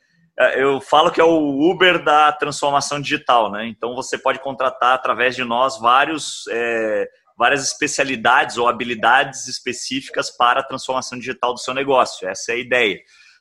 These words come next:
tá? É, a gente ainda não é um Uber que tem um aplicativo e tal, que fica assim tão fácil, né? Mas é, é, é o que a gente está construindo, tá? É, e assim, cara, eu, eu acho que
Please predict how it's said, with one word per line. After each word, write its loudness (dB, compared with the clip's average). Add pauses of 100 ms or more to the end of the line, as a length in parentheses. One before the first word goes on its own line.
(140)
tá? 2
É, 2
a 2
gente -2
ainda 2
não 4
é 6
um 4
Uber 2
que -16
tem -2
um 6
aplicativo 2
e -4
tal, 2
que -14
fica -4
assim -6
tão -2
fácil, 0
né? -2 (480)
Mas 2
é, 4
é, -
é 4
o 2
que -4
a -4
gente -6 (260)
está -2
construindo, -8
tá? -6 (680)
É, 4
e 0
assim, -2
cara, 4
eu, -2
eu 2
acho -2
que -4